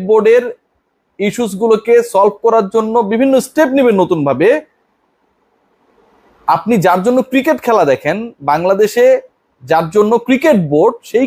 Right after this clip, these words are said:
ক্রিকেটার মার খাবেন কোচের কাছে, সেটা নিয়ে রিইনভেস্টিগেশন হবে, ফারুক আহমেদ সেটা করবেন, এটা নিয়েও আপনারা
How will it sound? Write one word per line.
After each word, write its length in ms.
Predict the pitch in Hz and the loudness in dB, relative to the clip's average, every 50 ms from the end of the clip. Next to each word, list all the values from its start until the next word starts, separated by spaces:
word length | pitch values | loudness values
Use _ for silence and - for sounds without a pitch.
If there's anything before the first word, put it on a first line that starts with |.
| 262 - | -4 -6
ক্রিকেটার 420 | 269 233 - 240 - 240 226 220 165 151 | -8 -4 -2 -2 0 0 0 0 0 0
মার 120 | 185 220 226 - | -2 -2 -2 -2
খাবেন 220 | 226 233 240 226 202 | -2 0 0 0 0
কোচের 220 | 214 214 220 214 175 165 | 0 0 0 0 0 0
কাছে, 220 | 143 - - 170 214 240 - - _ _ _ _ _ _ - | -2 -2 0 0 0 0 0 -2 _ _ _ _ _ _ -6
সেটা 200 | - 208 233 240 | -4 0 0 2
নিয়ে 160 | 240 240 226 185 180 | 2 2 2 2 2
রিইনভেস্টিগেশন 760 | 233 294 339 320 294 269 277 - - 240 214 196 185 196 180 170 | 2 2 2 2 2 0 -2 -2 -4 -4 -4 -4 -4 -4 -4 -4
হবে, 120 | 170 185 165 | -4 -4 -2
ফারুক 180 | 170 170 185 175 | -2 -2 -2 -2
আহমেদ 160 | 185 170 165 156 | -2 -4 -6 -8
সেটা 120 | 175 180 175 - | -10 -6 -2 0
করবেন, 340 | 247 247 208 175 165 185 240 320 302 _ _ _ _ _ _ _ _ _ | 2 2 2 2 2 0 0 -2 -6 _ _ _ _ _ _ _ _ _
এটা 180 | - 320 330 359 349 | -8 -4 -2 -2 -2
নিয়েও 160 | 359 330 294 | 0 -2 -2
আপনারা 220 | 285 262 233 208 | -2 -2 -2 0